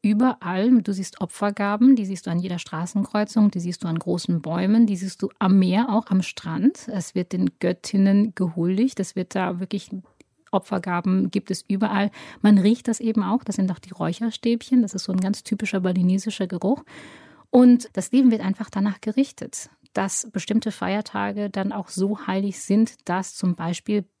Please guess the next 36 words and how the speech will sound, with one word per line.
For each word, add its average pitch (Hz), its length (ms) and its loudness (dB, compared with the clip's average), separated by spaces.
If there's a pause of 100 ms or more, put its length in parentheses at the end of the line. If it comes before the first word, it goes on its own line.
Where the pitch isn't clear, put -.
bei 180 220 -2
dem 180 160 -4
Feiertag 175 520 -8
Nyepi, 185 280 -2
das 208 140 -4
ist - 180 -10
das - 220 -8
Neujahr, 196 760 -2
ähm, 190 200 -4
auf - 180 -10
der 196 140 -6
Insel, 220 360 2 (380)
alles 220 320 -2
runtergefahren 226 640 -2
wird, 247 320 -4 (560)
die 220 60 4
Menschen 214 260 2
nicht 208 100 -2
mehr 196 100 -2
auf 190 60 -6
die 202 100 -10
Straße 185 360 -8
dürfen, 254 480 0 (100)
kein 208 200 0
Licht - 160 -2
angemacht 196 420 -4
werden 202 240 -2
darf 226 420 -4
und 208 460 2
wirklich 233 600 0
die 196 380 -4
Insel 220 480 0
für - 320 -4 (240)
vierundzwanzig 196 720 0
Stunden 220 680 0
komplett 196 580 -2